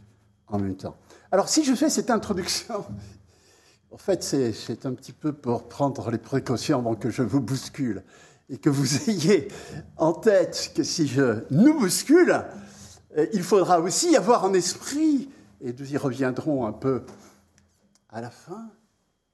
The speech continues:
que dans mes propos, il y a toujours en arrière-plan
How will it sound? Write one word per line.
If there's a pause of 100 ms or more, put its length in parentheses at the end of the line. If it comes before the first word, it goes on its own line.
(880)
que (240)
dans
mes
propos,
il
y
a
toujours
en
arrière-plan